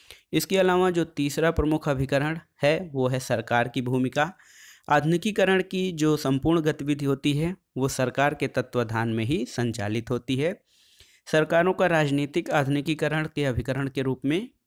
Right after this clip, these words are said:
विशेष महत्व है। सरकारें जो होती हैं, वो आधुनिक राजनीतिक,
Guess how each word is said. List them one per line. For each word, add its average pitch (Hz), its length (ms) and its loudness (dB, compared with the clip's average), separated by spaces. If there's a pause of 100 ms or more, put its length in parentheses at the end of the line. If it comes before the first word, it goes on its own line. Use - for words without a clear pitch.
विशेष 143 560 -4
महत्व 113 380 -6
है। 156 320 -4 (640)
सरकारें 156 560 2
जो 160 120 0
होती 131 340 0
हैं, 151 300 -6
वो 139 100 -4
आधुनिक 139 500 0
राजनीतिक, 131 680 0